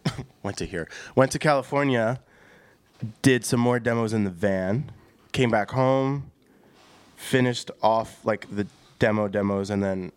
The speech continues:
recorded it with Mitchell at his house. And then we finished, like, everything. I don't know. I think it was, like, eight, eight or ten songs. Finished, like, everything. And then, uh,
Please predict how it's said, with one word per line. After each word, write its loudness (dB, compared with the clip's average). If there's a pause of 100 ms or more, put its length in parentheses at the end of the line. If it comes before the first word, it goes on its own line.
(140)
recorded 0
it -2
with -4 (440)
Mitchell 0
at -2
his -4
house. -4 (880)
And 4
then 0
we -4
finished, -2
like, -6 (180)
everything. -4 (100)
I -6
don't -4
know. -4
I -6
think -8
it -6
was, -8
like, -14
eight, -14 (260)
eight -2
or -2 (260)
ten -2
songs. -2 (800)
Finished, 4
like, 2
everything. 0 (120)
And 4
then, 0 (100)
uh, 0